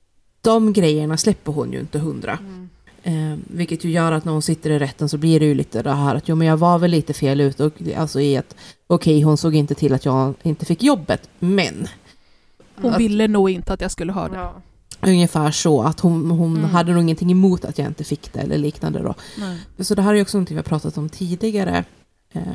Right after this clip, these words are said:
Speaker 1: med många mördare, det här att de försöker rättfärdiga, alltså hitta de här grejerna med någon som har ljugit eller varit otrogen eller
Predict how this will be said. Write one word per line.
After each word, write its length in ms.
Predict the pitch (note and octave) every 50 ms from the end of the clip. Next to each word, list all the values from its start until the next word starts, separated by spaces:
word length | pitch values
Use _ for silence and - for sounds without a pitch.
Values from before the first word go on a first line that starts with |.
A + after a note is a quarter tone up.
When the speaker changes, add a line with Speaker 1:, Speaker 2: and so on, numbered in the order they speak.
| - - G3 _
Speaker 1:
med 600 | - F#3 F3 E3+ E3+ E3 E3 E3 E3+ E3+ F3 F3+ _ -
många 300 | - G3+ F3+ E3 D#3+ D#3+
mördare, 460 | E3 E3 E3 D#3+ D#3+ D3+ E3 D#3 D#3 D#3
det 60 | E3
här 100 | D#3 D#3+
att 80 | E3
de 160 | - D#3+ D3+ D#3+ - - - _ _ _ _ _ _ _ _ _ _ _ _ _ _ _ _ _ _ _ _ _
försöker 400 | - - G#3 F3+ D#3 - F#3 F3+
rättfärdiga, 840 | F#3 A3 F#3+ - - - - C#4 C4+ B3+ B3 A3+ F#3 F3+ D3+ D3
alltså 180 | - E3 - E3+
hitta 520 | E3 - G#3 F#3+ - - _ _ - A#3+
de 120 | A3 G3 D#3+
här 140 | D#3+ D#3 D#3
grejerna 600 | D3+ E3 E3 E3+ E3+ E3 F3 F3 F3 E3+ E3 D#3+
med 160 | D#3+ E3 D#3
någon 200 | D#3 D3+ D3+ D3+
som 160 | - D#3+ D3+
har 160 | D3+ D#3+ D#3
ljugit 720 | D#3+ D#3+ - A#3 A#3+ A#3 A#3 G#3+ A3 A#3 A#3 A#3 G3+ - -
eller 460 | F3+ E3 E3+ D#3+ D#3+ C#3+ C#3+ - F3 F3 - - - - - - - -
varit 280 | - E3+ D#3+ D#3+ D#3 -
otrogen 880 | G#3 G3+ G3 - G#3 A3 G#3+ G#3 G#3 F#3+ G#3 G3 G3 F#3+ F#3 F#3+ F3+ F3
eller 440 | D#3+ D#3 D3+ D3 D3+ D3 - F3